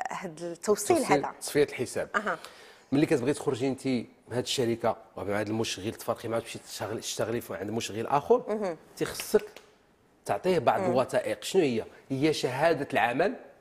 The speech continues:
Speaker 2: ها، اللي كنقول فيها هاد السيد كان خدام عندي من تاريخ كذا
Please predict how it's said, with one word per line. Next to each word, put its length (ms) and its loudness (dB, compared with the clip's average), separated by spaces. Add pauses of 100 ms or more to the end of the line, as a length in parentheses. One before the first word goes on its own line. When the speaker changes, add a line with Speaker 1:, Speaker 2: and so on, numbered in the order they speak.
(500)
Speaker 2:
ها، 100 4
اللي 200 -4
كنقول 300 2
فيها 300 -2 (240)
هاد 120 6
السيد 280 -4
كان 140 0
خدام 340 2
عندي 200 2
من 140 2
تاريخ 260 2
كذا 340 2